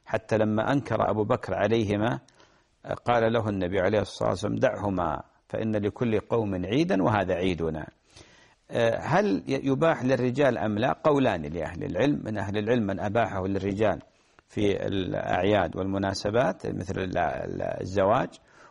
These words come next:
ومن أهل العلم من منعه، قال لأن هذا خاص بالنساء. بارك الله فيك. مجاهد يقول: "سمعت شيخ يقول بأنه يجوز حمل المصحف في صلاة الفريضة، لكن الأفضل أن تقرأه من حفظك".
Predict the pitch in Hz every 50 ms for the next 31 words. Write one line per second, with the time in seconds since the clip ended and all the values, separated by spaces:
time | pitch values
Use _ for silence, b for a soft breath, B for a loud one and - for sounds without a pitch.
0 | B B - 127 120 120 117 123 117 101 107 113 113 110 120 143 143 127 113 107
1 | 104 98 101 107 113 120 113 131 139 127 120 - - - 107 101 101 98 98 104
2 | 101 98 95 95 95 90 - - 110 117 117 117 110 - - 104 104 101 107 120
3 | 117 - _ _ _ _ _ - 123 110 92 85 - - - - - - - 120
4 | 117 101 - - - 98 107 110 113 95 92 82 - - - - - - _ _
5 | _ _ _ _ _ _ _ _ _ _ _ _ _ _ _ _ _ _ _ _
6 | _ _ _ _ _ _ _ _ _ _ B B B B B B B B - 151
7 | 160 165 185 170 151 135 135 127 - 127 113 - - 120 120 107 95 - - -
8 | 120 113 - - 104 104 - 110 107 104 104 - 95 101 104 104 101 104 123 113
9 | 104 - - 101 98 92 90 98 113 110 - - 98 - - 101 - - 104 98
10 | 101 98 92 - - b b b b b b - - 104 - - 95 104 107 104
11 | 101 98 92 92 92 - - 92 92 87 - - - - - 127 123 123 107 104
12 | 98 - - - - - 123 - 107 104 95 90 90 92 - 87 82 87 87 87